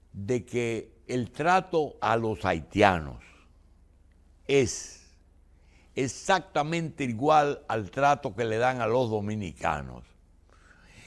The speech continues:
Entonces ellos quieren hacer una jodida campaña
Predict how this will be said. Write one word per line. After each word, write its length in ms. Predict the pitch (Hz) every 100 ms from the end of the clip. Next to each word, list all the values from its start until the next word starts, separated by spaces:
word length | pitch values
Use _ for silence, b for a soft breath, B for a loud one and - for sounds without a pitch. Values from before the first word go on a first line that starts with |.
| b
Entonces 580 | 139 - 175 - 156 -
ellos 280 | 156 151 147
quieren 360 | - 151 147 139
hacer 500 | 113 - 131 120 - b b b b
una 280 | 139 180 160
jodida 560 | 123 127 139 175 151
campaña 800 | - 117 101 - 135 120 95 76